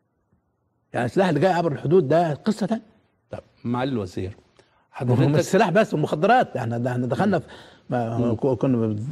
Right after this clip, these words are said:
Speaker 1: القضايا اللي اتظبطت خلال الفترة اللي فاتت دي ما، ما يخالي ما اتظبطتش في تاريخ مصر. ت-، تظبط في قضية واحدة تمانية طن مثلًا، تمانية طن دي ما،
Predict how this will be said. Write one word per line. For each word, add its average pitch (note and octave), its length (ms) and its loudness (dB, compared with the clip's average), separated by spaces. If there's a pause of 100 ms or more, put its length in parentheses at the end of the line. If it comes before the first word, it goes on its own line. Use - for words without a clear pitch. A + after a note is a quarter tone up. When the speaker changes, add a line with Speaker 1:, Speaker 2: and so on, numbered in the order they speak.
(120)
Speaker 1:
القضايا D#3+ 300 2
اللي D#3+ 120 2
اتظبطت C#3+ 440 -2
خلال D#3+ 200 2
الفترة C#3+ 360 0
اللي A#2 100 -2
فاتت D#3+ 240 0
دي D3+ 160 2
ما، F3 260 2
ما E3+ 140 0
يخالي G3 340 2
ما F#3 60 0
اتظبطتش F3 500 0
في - 80 -4
تاريخ G3 200 2
مصر. A3 240 0 (440)
ت-، - 160 -2
تظبط D#3 480 2
في - 180 -6
قضية C#3 400 2
واحدة E3 160 0
تمانية E3+ 280 2
طن F3 280 0
مثلًا، C#3+ 320 -2
تمانية D#3+ 220 0
طن F3+ 260 0
دي E3+ 120 4
ما، C#3 580 -2